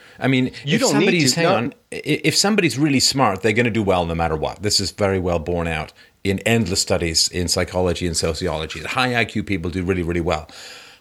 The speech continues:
Speaker 1: What I think, you know, and, and I was just talking to Jordan Peterson today about this. If you combine a,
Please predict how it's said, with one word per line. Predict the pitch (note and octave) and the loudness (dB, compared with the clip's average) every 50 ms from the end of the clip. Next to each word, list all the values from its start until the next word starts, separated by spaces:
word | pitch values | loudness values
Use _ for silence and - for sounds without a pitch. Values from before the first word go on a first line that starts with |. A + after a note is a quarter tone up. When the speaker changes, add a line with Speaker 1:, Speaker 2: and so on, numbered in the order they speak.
| _ | _
Speaker 1:
What | - C3+ B2+ | -2 0 2
I | A#2 A#2 | 2 0
think, | A2 - - A3+ B3+ D3 B2 A2 G#2 - | -2 -2 -2 -2 -2 0 -2 -4 -4 -2
you | D3 D3 | 0 0
know, | C3+ B2+ | 2 2
and, | B2 - B2 A#2+ A#2+ G#2+ | 2 2 0 0 0 -2
and | - A#2 A#2 | -2 -2 0
I | A2 | 0
was | A2 A2 - | 0 0 0
just | - C#3+ - | 0 -2 0
talking | - B2 A2+ - G#2+ | 2 0 0 2 0
to | G2 | 0
Jordan | F2 G#2 G2+ F#2 F#2 F2 | 0 2 2 2 2 2
Peterson | G2+ A#2+ A2 G2+ - - F2+ F2 | 0 0 0 0 0 0 -2 0
today | - G2 E2+ F#2+ F2 E2+ F2 E2+ | 0 2 2 4 4 4 2 2
about | - F2+ E2+ F2+ F#2 F#2 F#2+ F#2 - | 0 -2 -2 0 2 2 2 0 -2
this. | - E2 D#2 E2 - - - - - - - - - - - - - - - - - - - - - | -6 -4 -4 -2 2 4 2 2 2 -4 -20 -20 -20 -20 -20 -20 -20 -20 -20 -20 -20 -20 -14 -6 0
If | C3 B2 G#2 | 0 0 2
you | A#2+ C#3+ F#3+ F#3+ | 2 2 2 2
combine | - - F3 D#3 A#2+ A2+ A#2 A#2 A2 G#2 G2 F#2+ F#2 F#2 F#2 F2 E2 - _ - - - _ - | 2 2 4 4 4 4 4 4 4 4 4 4 2 2 0 -2 -4 -8 _ -20 -20 -16 _ -8
a, | - | -8